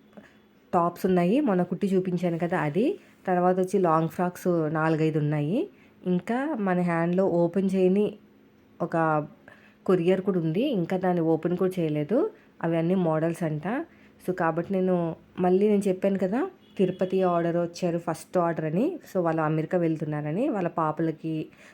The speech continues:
అన్నిట్లకి కుట్టించుకుంటున్నారనమాట. ఫ్యాబ్రిక్ మనమే తీసుకుని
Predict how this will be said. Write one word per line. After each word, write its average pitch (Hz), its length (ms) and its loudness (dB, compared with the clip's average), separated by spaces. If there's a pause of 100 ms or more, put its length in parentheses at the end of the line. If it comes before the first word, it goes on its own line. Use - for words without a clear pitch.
(100)
అన్నిట్లకి 175 500 -2
కుట్టించుకుంటున్నారనమాట. 147 1040 -4 (140)
ఫ్యాబ్రిక్ 180 520 0
మనమే 165 320 0 (100)
తీసుకుని 190 480 -2